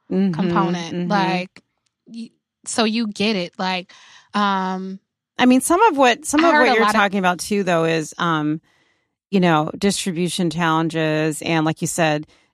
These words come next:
Speaker 1: um, not, not being able to scale it. Or,
Speaker 2: But if I'm always
Speaker 1: or
Speaker 2: being the creative force
Speaker 1: Yeah.
Speaker 2: behind it and the strategic,
Speaker 1: Exactly.
Speaker 2: it's like, I need
Speaker 1: You
Speaker 2: someone to
Speaker 1: need
Speaker 2: help
Speaker 1: someone to
Speaker 2: me
Speaker 1: help you.
Speaker 2: on that with the execution of it, because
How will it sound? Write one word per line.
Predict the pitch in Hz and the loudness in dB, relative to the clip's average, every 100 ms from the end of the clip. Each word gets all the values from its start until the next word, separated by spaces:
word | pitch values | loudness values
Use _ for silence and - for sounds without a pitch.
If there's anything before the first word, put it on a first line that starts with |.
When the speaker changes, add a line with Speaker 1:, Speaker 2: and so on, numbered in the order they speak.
| _ | _
Speaker 1:
um, | 185 175 180 | 0 0 2
not, | 196 185 - | 0 0 -2
not | 190 190 - | -2 -2 -2
being | 185 | -2
able | 175 160 | 0 -2
to | 160 | -4
scale | - - 190 180 175 | -6 0 2 4 4
it. | 170 165 - | 4 2 0
Or, | - | 0
Speaker 2:
But | 254 | 2
if | |
I'm | 165 285 233 | 4 2 4
always | 220 - - | 4 4 2
Speaker 1:
or | 190 | 0
Speaker 2:
being | 208 202 | -2 -2
the | 196 | -6
creative | - 196 190 214 240 | -4 -2 0 -2 -2
force | 233 233 262 | -2 -2 0
Speaker 1:
Yeah. | 180 | 0
Speaker 2:
behind | 165 165 233 | 2 0 0
it | 220 | -2
and | 202 185 | -2 -4
the | 185 | -6
strategic, | - 185 - 226 226 233 220 | -6 -8 -4 -4 0 -2 -2
Speaker 1:
Exactly. | 180 165 175 165 - 160 | -8 -6 -4 -4 -4 -4
Speaker 2:
it's | 151 | 0
like, | 202 185 - - _ _ _ | 0 -2 -6 -20 _ _ _
I | 208 | -2
need | 202 202 214 | -2 -4 -6
Speaker 1:
You | - | -6
Speaker 2:
someone | 196 196 190 | -4 0 0
to | |
Speaker 1:
need | 180 | 0
Speaker 2:
help | - 185 | 0 0
Speaker 1:
someone | 165 160 | 0 0
to | |
Speaker 2:
me | 160 - | 0 -2
Speaker 1:
help | 156 | -2
you. | 156 | -2
Speaker 2:
on | 190 | -2
that | 196 196 190 185 | 0 0 -2 -4
with | 190 185 - | -10 -10 -8
the | 175 175 170 | -8 -8 -10
execution | 180 180 185 - 196 190 185 170 | -12 -12 -14 -8 -6 -6 -10 -12
of | 160 160 | -12 -14
it, | 156 | -12
because | 190 190 208 196 185 185 | -12 -6 -4 -2 -4 -8